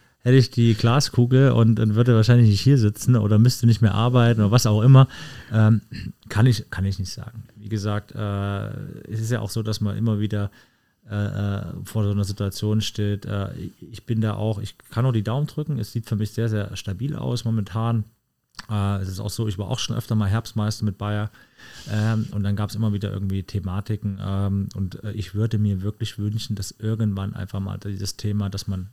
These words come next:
mal wieder einen Titel holt, dass man da sta-, stabil das, das Thema zu Ende spielt. <clears throat> Und ich glaube, der Anspruch von Bayer ist jetzt nicht Meister zu werden. Ja,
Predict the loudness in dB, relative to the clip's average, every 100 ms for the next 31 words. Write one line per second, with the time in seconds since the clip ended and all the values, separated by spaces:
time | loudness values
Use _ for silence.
0 | -10 -6 -4 -4 -6 -4 -2 -2 -4 -6
1 | -14 -20 -20 -20 -20 _ -8 -4 -4 -4
2 | -8 -6 -8 -6 -6 -2 0 0 -2 -10
3 | -12 -10 -6 -6 -2 -2 -2 -2 -2 -2
4 | -2 -2 -2 -2 _ 2 6 6 6 4
5 | 2 4 4 4 2 0 0 2 2 2
6 | _ _ _ _ _ -8 -2 2 2 4
7 | 2 2 0 0 -2 -4 -4 -6 -6 -8
8 | -2 -2 -2